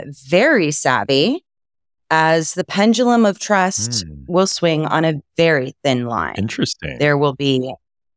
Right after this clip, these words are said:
Speaker 1: many new brands that will be entering into the U S market
Speaker 2: Hmm.
Speaker 1: because we're not the only ones that saw this
Speaker 2: Yeah,
Speaker 1: trend.
Speaker 2: yeah. So everyone's gonna start to, uh, become really smart really soon on how to tell the difference between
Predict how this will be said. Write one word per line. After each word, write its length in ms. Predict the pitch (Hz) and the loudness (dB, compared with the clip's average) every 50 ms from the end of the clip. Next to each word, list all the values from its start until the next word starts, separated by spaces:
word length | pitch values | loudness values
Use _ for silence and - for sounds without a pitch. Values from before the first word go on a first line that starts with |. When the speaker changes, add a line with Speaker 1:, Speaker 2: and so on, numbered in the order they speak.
| _ _ _ - | _ _ _ -8
Speaker 1:
many 480 | 151 151 151 165 175 180 196 226 247 254 | -4 -2 -2 2 2 4 4 6 6 6
new 220 | 262 262 262 247 | 6 6 6 4
brands 580 | 202 - 240 254 254 208 165 151 147 151 - - | 2 2 0 2 2 2 0 0 -2 -4 -4 -4
that 140 | 170 147 | -4 -4
will 160 | 127 160 156 143 | -2 -4 -4 -4
be 240 | 160 156 156 - - | -4 -4 -6 -4 -2
entering 600 | - 190 202 - - 214 208 208 208 208 202 196 - - | 0 0 0 0 0 0 2 2 2 2 2 0 -2 -2
into 480 | 156 170 175 175 165 - - - 160 | -2 0 0 0 -2 -4 -6 -8 -6
the 80 | 151 165 | -6 -2
U 160 | 156 160 156 | 0 2 2
S 240 | 151 147 147 - - | 2 2 0 -2 -4
market 560 | 156 151 156 175 185 - - 127 143 180 254 | 0 0 2 0 0 0 0 2 2 2 2
Speaker 2:
Hmm. 60 | - - _ _ _ _ _ _ _ _ _ _ _ _ _ _ _ _ _ _ _ _ _ _ _ _ - | 0 -4 _ _ _ _ _ _ _ _ _ _ _ _ _ _ _ _ _ _ _ _ _ _ _ _ -6
Speaker 1:
because 340 | 147 151 151 - - - 165 | -6 -4 -2 -2 -2 -2 0
we're 160 | 170 190 202 | 0 0 2
not 160 | 214 220 214 | 2 0 0
the 140 | - 226 233 | 2 2 2
only 200 | 262 302 311 214 | 4 2 2 2
ones 380 | 156 139 143 131 131 131 - - | 2 2 0 0 -2 -4 -4 -8
that 120 | 139 - | -8 -6
saw 260 | - - 139 123 123 | -4 -4 -2 -2 -2
this 220 | - 117 117 - - | -4 -4 -6 -2 -2
Speaker 2:
Yeah, 280 | 90 90 90 82 - | 0 0 0 -2 -2
Speaker 1:
trend. 180 | - - 80 - | -4 -6 -4 -2
Speaker 2:
yeah. 280 | - 92 87 76 69 - _ _ _ _ _ _ _ _ | 0 0 0 -2 -4 -6 _ _ _ _ _ _ _ _
So 300 | - - - 95 92 90 | -6 -2 0 2 2 2
everyone's 400 | 92 92 101 107 107 107 101 85 | 2 2 2 2 2 0 0 0
gonna 180 | - 104 92 90 | -2 0 0 0
start 420 | - - - - 110 104 98 - - | 0 -2 -2 0 0 0 0 -2 -4
to, 260 | - 107 95 90 87 | 0 2 2 4 4
uh, 180 | 85 80 78 76 | 4 2 2 0
become 580 | - 87 82 - - 92 85 82 82 80 78 71 _ - | 0 -2 -2 0 -2 -2 0 0 -2 -4 -6 -8 _ -8
really 320 | - 87 120 151 175 - | -2 -2 0 0 0 0
smart 380 | - - - - 120 117 117 117 | 0 0 0 0 0 0 0 0
really 240 | 117 117 110 104 90 | 0 2 2 2 2
soon 340 | - - 123 113 107 95 | 2 2 2 2 4 2
on 140 | 87 82 82 | 2 2 2
how 140 | 90 95 90 | 0 0 0
to 120 | 87 85 | 0 0
tell 260 | 78 - - 107 104 98 | -2 -2 -2 -2 -2 -2
the 100 | 90 80 | -2 0
difference 360 | 104 107 - - 107 90 87 | -2 -2 -2 0 -2 -2 0
between 540 | - 87 - - 101 92 90 87 85 82 | -2 -2 -2 0 0 2 2 0 0 -4